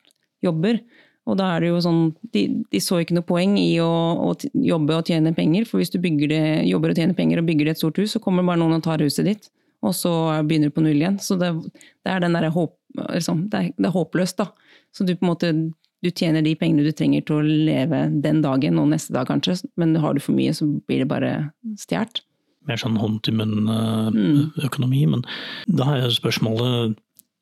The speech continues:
Speaker 2: ser du noen nytteverdi at, eh, at vi, altså at, eh, i form av F N er der?
Speaker 1: Altså, vi er jo der for å beskytte sivile, eh, er jo en av punktene, årsakene til at vi er der, og så er det det å på en måte skape en, eh,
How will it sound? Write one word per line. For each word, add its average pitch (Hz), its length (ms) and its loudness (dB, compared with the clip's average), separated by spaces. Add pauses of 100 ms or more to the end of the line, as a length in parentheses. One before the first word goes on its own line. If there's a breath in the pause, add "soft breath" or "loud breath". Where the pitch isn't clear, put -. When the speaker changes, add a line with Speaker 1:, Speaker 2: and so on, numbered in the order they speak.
Speaker 2:
ser 127 480 -2
du 113 320 0
noen 117 480 0
nytteverdi 110 840 -2 (100)
at, - 400 -6
eh, 117 560 -2
at 120 160 -2
vi, 117 140 0 (100)
altså 131 240 -4
at, - 140 -8
eh, 127 340 0
i 117 80 -2
form 117 240 -2
av 131 80 -2
F - 160 -8
N 113 140 0 (180)
er 107 160 -4
der? - 140 -6 (640)
Speaker 1:
Altså, 190 240 -2
vi 202 80 2
er 160 220 0
jo 185 120 2
der 185 220 0
for 175 160 0
å 170 60 0
beskytte 170 340 -2
sivile, 151 460 2 (580 soft breath)
eh, 156 560 2
er 156 220 0
jo 151 100 2
en 147 240 2
av 147 320 0
punktene, 151 720 2
årsakene 151 480 -2
til 156 80 0
at 160 160 -4
vi 165 60 0
er 160 100 -2
der, 220 160 0
og 180 80 0
så 170 220 -2
er 165 80 0
det 160 80 2
det 151 100 2
å 147 160 0
på 175 80 -4
en 156 80 0
måte 151 160 -4
skape - 480 -4
en, 151 320 2
eh, 151 320 2